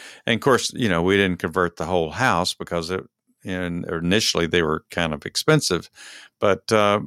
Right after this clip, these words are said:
we have converted just about every overhead light and every lamp, table lamp in the house to L E D. There may be a few,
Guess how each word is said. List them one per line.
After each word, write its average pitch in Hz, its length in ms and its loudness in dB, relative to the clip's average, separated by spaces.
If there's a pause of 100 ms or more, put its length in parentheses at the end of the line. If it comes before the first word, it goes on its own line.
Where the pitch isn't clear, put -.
we 110 180 0
have 120 240 2
converted 98 520 2
just 120 280 -4
about 117 840 -2 (880)
every 120 600 2 (680)
overhead 113 580 2
light 107 480 0
and 98 200 -6
every 98 760 -2
lamp, 104 600 -4 (160)
table 98 440 -2
lamp 87 380 -2 (220)
in 90 300 -6
the 87 240 -4
house 90 540 0 (540)
to 98 280 2
L 95 240 2
E 92 100 4
D. 85 300 2
There 87 160 0
may 90 160 2
be 87 160 0
a 85 60 0
few, 92 480 0